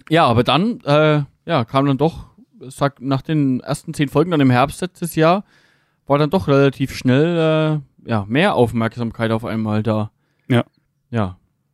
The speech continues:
Speaker 1: Dann war ja die Agritechnica, da waren wir ja dann, da war ich ja dann unterwegs,
Speaker 2: Genau,
Speaker 1: äh,
Speaker 2: du bist
Speaker 1: hab
Speaker 2: dieser Außenreporter.
Speaker 1: <laughs> Genau. Genau, ich bin der rasende Reporter.
Speaker 2: Genau.
Speaker 1: Und ja, da hat man mit der Dagmar von Hofeld ja das Interview.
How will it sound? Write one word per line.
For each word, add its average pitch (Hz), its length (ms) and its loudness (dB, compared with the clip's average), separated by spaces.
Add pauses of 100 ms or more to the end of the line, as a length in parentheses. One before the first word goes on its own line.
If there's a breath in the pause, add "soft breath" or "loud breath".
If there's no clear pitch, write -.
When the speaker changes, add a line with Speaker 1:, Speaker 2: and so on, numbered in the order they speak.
(260)
Speaker 1:
Dann 117 440 -2
war 120 140 2
ja 127 180 4
die 120 300 -2
Agritechnica, 165 880 -2
da 131 200 -10
waren 135 120 -6
wir 139 80 -4
ja 135 80 -4
dann, 135 400 -4
da 117 80 -12
war 123 140 -2
ich 139 100 -6
ja 160 80 -4
dann 156 160 -2
unterwegs, 160 680 0
Speaker 2:
Genau, 131 340 0
Speaker 1:
äh, 123 40 4
Speaker 2:
du 127 80 4
bist 120 160 0
Speaker 1:
hab 123 60 -2
Speaker 2:
dieser 117 320 4
Außenreporter. 139 840 4
Speaker 1:
<laughs> - 80 -6
Genau. 165 160 2 (640 loud breath)
Genau, 147 340 0
ich 131 140 0
bin 135 100 -2
der 131 100 4
rasende 139 320 4
Reporter. 143 480 2 (140)
Speaker 2:
Genau. 127 400 4 (360)
Speaker 1:
Und 139 640 4 (160)
ja, 139 140 2
da 120 80 2
hat 123 140 -2
man 139 100 0
mit 131 60 2
der 127 60 0
Dagmar 135 380 2
von 127 140 0
Hofeld 165 380 2
ja 151 420 2 (220)
das 143 160 -8
Interview. 160 520 4